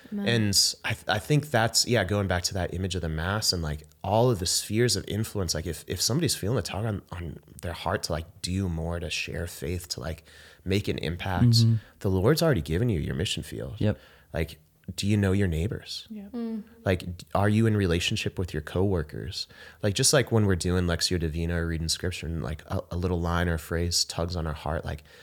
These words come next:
Speaker 2: do we have that relationship, uh, open, an open heart as we're going through our day, as we're in our place of business, as we're in the grocery store, to, like,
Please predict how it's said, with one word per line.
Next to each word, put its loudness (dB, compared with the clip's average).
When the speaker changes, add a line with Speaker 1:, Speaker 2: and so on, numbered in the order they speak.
Speaker 2:
do -2
we 6
have 6
that 8
relationship, 0
uh, -6
open, 0
an -6
open 0
heart 0
as -4
we're -4
going -2
through -6
our 0
day, -4
as -4
we're -6
in -4
our -2
place -2
of -8
business, -2
as -2
we're -4
in 0
the 0
grocery -2
store, -2
to, -4
like, -4